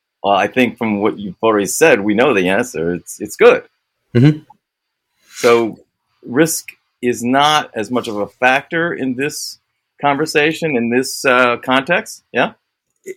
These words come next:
Speaker 2: exactly. Yeah. So i-, if, if, for example, so that's a good question. So I think if you were to measure risk, um, between one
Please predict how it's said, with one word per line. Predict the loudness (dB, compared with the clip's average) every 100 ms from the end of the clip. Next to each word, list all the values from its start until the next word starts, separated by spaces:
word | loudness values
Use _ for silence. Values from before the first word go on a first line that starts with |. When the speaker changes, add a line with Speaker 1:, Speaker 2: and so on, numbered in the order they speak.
| -10
Speaker 2:
exactly. | -2 2 2 2
Yeah. | 0
So | 2 2 2
i-, | 0 -2
if, | -4 -4 -12 -8
if, | -4
for | 0
example, | 0 2 0 2 0 2
so | 0
that's | 2
a |
good | 0
question. | 0 -4 0
So | 2
I | 2
think | 0 -4 _ _ _
if | -4 0
you | 4
were | 4
to | 2 2
measure | 2 2 2
risk, | 2 0 -6 -18 _ _ -2
um, | 0 0 -4
between | -6 -2 0 0
one | 0 -2 -2 -6 -10